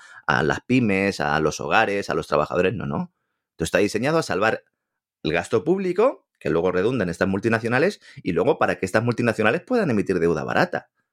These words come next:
Y estas multinacionales emitieron mucha deuda barata, y ahora no la están emitiendo, porque están subiendo los tipos de interés. ¿Ahora qué están haciendo?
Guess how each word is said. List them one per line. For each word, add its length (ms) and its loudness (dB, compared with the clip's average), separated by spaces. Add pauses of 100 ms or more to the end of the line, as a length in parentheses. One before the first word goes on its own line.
(880)
Y 80 0
estas 180 4
multinacionales 640 2
emitieron 360 0
mucha 220 -2
deuda 220 2
barata, 480 -2 (160)
y 80 -2
ahora 100 4
no 120 2
la 80 4
están 200 0
emitiendo, 540 0 (640)
porque 160 0
están 180 0
subiendo 300 2
los 100 0
tipos 240 0
de 60 -6
interés. 340 0
¿Ahora 140 4
qué 80 -4
están 160 -4
haciendo? 480 0